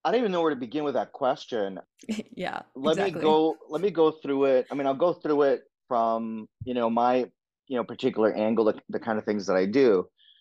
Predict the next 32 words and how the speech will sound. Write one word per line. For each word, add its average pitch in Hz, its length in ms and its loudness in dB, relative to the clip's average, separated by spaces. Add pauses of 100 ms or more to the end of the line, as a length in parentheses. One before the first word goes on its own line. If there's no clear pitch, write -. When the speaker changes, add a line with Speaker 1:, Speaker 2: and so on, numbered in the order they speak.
(160)
Speaker 1:
Um, 107 300 2
so 117 200 -4
I'll 113 60 0
try 131 220 -6
to 120 80 -2
touch 120 400 -6
on 110 460 -2 (500)
kind 117 160 -2
of 107 60 -2
the 120 80 -2
training 135 880 -2 (140)
aspect 117 540 -2
and 113 100 -4
dimension, 110 840 -4 (480)
and 113 160 -6
then 131 120 -4
the 117 140 -6
organizational 123 1000 -2
dimension 120 560 -4
with 104 140 -2
respect 104 480 -2
to 110 440 -2
the 110 120 -2
American 101 320 -4
Psychological 117 680 0
Association, 117 720 0
which 104 160 -8
is 98 140 -8
our 95 280 2 (280)
national 101 580 -2
professional 151 480 -4
organization, 123 640 -4